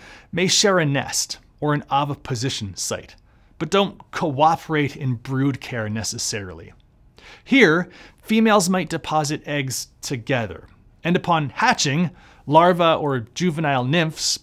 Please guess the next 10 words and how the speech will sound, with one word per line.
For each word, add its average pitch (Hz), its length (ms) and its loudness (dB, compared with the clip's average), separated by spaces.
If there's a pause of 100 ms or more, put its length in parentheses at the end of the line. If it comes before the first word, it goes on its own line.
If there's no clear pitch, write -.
(100)
might 180 240 -2
stay 202 260 2
in 196 140 2
groups 160 580 -2 (240)
to - 160 -8
feed - 640 -4 (360)
or 151 120 -6
to - 160 -8
protect - 560 -8
themselves. - 640 -10